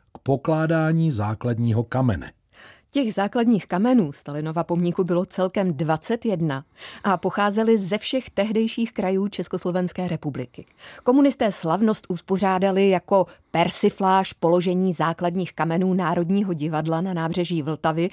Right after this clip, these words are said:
Speaker 2: v květnu osmnáct set šedesát osm.
Speaker 1: Pochopíte tedy, proč tu nechyběl kámen z bojiště na Dukle, z nacisty vyvražděné vesnice Ležáky, z husitského města Tábora nebo Jánošíkovy Těrchovej.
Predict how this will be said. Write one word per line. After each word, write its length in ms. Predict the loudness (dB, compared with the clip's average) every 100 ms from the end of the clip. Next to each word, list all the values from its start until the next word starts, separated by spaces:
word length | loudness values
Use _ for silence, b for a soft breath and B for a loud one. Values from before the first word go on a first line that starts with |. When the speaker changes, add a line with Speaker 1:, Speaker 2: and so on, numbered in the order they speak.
| B B
Speaker 2:
v 140 | -10
květnu 540 | 0 2 2 2 -2
osmnáct 480 | -2 -6 -4 -2 -2
set 140 | -6 -6
šedesát 380 | -4 -4 -6 -8
osm. 300 | -10 -8 -12 B B B B B _
Speaker 1:
Pochopíte 540 | -2 0 0 0 0
tedy, 360 | -2 0 2 2
proč 360 | 2 -2 -2 -2
tu 160 | 0
nechyběl 720 | 2 2 2 2 2 0 0 -4
kámen 600 | 0 2 4 4 4 2
z 80 | 2
bojiště 580 | 0 0 -2 -4 -10 -8
na 120 | -4
Dukle, 520 | -2 -2 0 0 0 -4 B B B -10
z 120 | -2
nacisty 420 | -2 0 -2 0
vyvražděné 760 | 0 2 2 0 0 0 0 0
vesnice 440 | -4 -4 -4 -4
Ležáky, 680 | -2 0 2 2 0 0 -2 B B B
z 100 | 2
husitského 800 | 4 4 2 0 0 -2 2 2
města 440 | 2 0 -2 -8 -6
Tábora 680 | -4 -2 -2 0 0 2 -2 B B -2
nebo 500 | 0 2 4 4 0 -2
Jánošíkovy 960 | 0 0 0 0 0 -2 2 2 2
Těrchovej. 840 | 2 -2 -2 -2 -2 -2 -6 -10